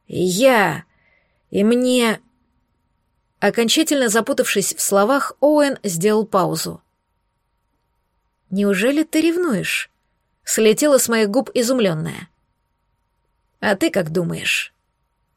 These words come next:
В тоне Оуэна прорезался его обычный сарказм. Кончики рта дёрнулись вниз в бессильном гневе. «Ещё как ревную», зло подтвердил Оуэн. «Да я вчера лишь чудом удержался от того, чтобы не набить этому Густаву морду.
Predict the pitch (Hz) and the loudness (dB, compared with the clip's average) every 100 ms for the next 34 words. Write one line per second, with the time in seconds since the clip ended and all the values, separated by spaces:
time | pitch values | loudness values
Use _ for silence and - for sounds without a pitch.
0 | _ - 240 220 208 - 349 320 302 269 | _ -4 0 2 0 2 2 2 2 -2
1 | 233 214 285 240 214 - 196 196 190 202 | 0 0 2 0 0 0 2 4 2 0
2 | 190 180 196 190 175 151 170 - _ _ | 0 -2 -2 -2 -6 -6 -10 -14 _ _
3 | _ _ _ - 330 285 - 262 - 302 | _ _ _ 0 0 0 2 0 2 2
4 | 208 214 208 202 196 - 208 254 - - | 2 2 2 2 0 0 -2 0 -2 -2
5 | 165 208 - 220 226 247 214 180 151 - | -2 -2 0 0 -2 -2 -4 -4 -6 -12
6 | _ _ _ _ _ _ _ _ _ _ | _ _ _ _ _ _ _ _ _ _
7 | _ 156 165 - 233 - 202 175 214 247 | _ -4 -2 0 -2 -2 -2 0 0 0
8 | 220 175 151 - - _ _ _ - 190 | -2 -4 -6 -12 -18 _ _ _ -8 -4
9 | 202 240 208 202 202 208 208 202 - 262 | 2 2 2 -2 0 0 2 2 4 2
10 | 185 147 143 - _ _ _ _ _ 185 | 2 -4 -10 -16 _ _ _ _ _ 0
11 | 214 220 - 247 240 240 - - 339 196 | 2 2 2 2 4 2 2 0 2 2
12 | 190 185 175 196 175 196 233 254 254 202 | 0 0 2 2 2 0 0 2 2 0
13 | 202 208 208 214 240 214 196 196 220 - | 0 2 0 0 -2 -2 -2 -2 -2 -2
14 | 202 233 233 226 180 175 147 | 0 0 2 0 0 -2 -8